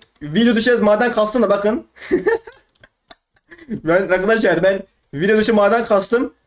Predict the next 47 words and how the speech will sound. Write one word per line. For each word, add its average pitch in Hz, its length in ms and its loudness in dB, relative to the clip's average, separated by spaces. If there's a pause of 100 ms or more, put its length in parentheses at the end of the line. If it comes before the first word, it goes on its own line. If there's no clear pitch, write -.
(480)
E, 156 100 0
ondan 202 400 2
dolayı, 165 180 2
yoksa 180 440 0
biliyorsunuz 170 360 -2
ben 156 120 0
öyle 170 120 2
şey 170 100 -2
yapmam. 175 400 -2
Ben 139 240 -6 (100)
yani, 131 200 -6
yok 170 240 -6
öyle 117 160 -6
bir 113 40 -12
şey 170 120 -8
yok. 123 200 -6 (100)
Hey, 139 180 -4
hey, 160 220 0
hey. 156 280 0 (280)
Ben 180 180 0
video 196 120 0
dışı 208 180 -4
biraz 214 100 0
maden 208 320 0
kastım. 269 400 -2 (540)
Ondan 220 320 0
dolayı 180 180 2
böyle 143 140 0
oldu. 131 140 -2
Yoksa 170 200 0
olmaz 196 260 0
böyle 143 120 -2
şeyler. 131 220 -4
Neyse 202 160 0
hocam, 170 360 0 (160)
ben 202 180 0
bir 202 60 -10
şey 202 100 0
diyeyim, 196 320 -2
biraz 185 140 0
kasalım 190 380 -2
ya 180 80 2
on 160 140 0
beş 156 140 -2
yirmi 151 140 -2
dakika. 202 400 -2 (320)
Şimdi 196 540 0